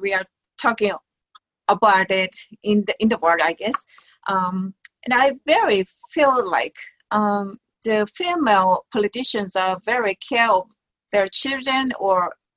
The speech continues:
elderlies because, um, still now a lot of, uh, females take care of the children more than the fathers in Japan.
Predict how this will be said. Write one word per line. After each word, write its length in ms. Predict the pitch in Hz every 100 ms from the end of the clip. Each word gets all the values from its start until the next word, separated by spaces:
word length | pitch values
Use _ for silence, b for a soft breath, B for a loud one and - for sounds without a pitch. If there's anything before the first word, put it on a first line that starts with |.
| -
elderlies 680 | 202 233 202 156 104 55 - -
because, 460 | 214 226 220 214 - b b b -
um, 480 | 208 208 202 202 - _ _ _ _ _ _ -
still 400 | - - 302 285
now 580 | 277 311 254 180 180 185 _ _ -
a 120 | 208
lot 240 | 220 254 -
of, 220 | 226 214 - _ -
uh, 400 | 190 190 185 185 _ _ _ _ _ _ - -
females 720 | 247 240 196 170 180 - -
take 260 | - 202 -
care 240 | 214 196
of 60 | 190 _ _ _
the 160 | 190 185 -
children 460 | - 220 214 170
more 240 | 175 202 208
than 180 | 185
the 80 | 180
fathers 500 | - 190 165 151 -
in 160 | 196 170
Japan. 380 | 175 - 202